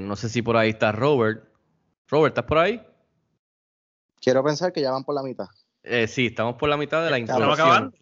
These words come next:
Speaker 1: De la introducción. De la
Speaker 2: <laughs> Vaya,
Speaker 1: introducción.
Speaker 2: pues saludos a todos.
Speaker 1: Ok, este, gracias por entrar, Robert. Este, y, eh, nada, mi nombre es Fico Canjiano, este, y de cos-, como de costumbre, pues vamos a estar aquí hablando de, de una película,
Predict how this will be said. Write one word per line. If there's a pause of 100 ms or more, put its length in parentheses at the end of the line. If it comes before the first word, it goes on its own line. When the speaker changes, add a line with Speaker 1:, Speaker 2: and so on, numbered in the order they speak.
(220)
Speaker 1:
De
la
introducción. (480)
De
la
Speaker 2:
<laughs>
Vaya,
Speaker 1:
introducción.
Speaker 2:
pues
saludos
a
todos. (680)
Speaker 1:
Ok,
este,
gracias
por
entrar, (320)
Robert. (160)
Este,
y, (400)
eh,
nada,
mi
nombre
es
Fico
Canjiano,
este,
y
de
cos-,
como
de
costumbre,
pues
vamos
a
estar
aquí
hablando
de,
de
una
película,